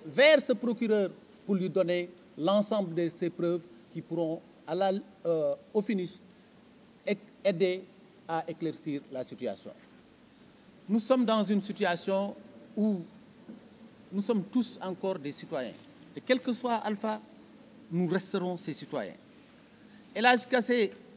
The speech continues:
euh, qui fait une sortie, euh, Momar peut en faire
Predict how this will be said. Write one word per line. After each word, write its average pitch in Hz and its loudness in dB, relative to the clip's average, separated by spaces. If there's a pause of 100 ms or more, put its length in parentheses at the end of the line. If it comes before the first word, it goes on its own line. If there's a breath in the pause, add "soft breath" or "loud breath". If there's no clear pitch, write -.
(140)
euh, 170 -2 (260)
qui 202 -2
fait 233 0
une 202 4
sortie, 160 -4 (720)
euh, 170 -4
Momar 226 4 (360)
peut 208 2
en 220 2
faire 240 4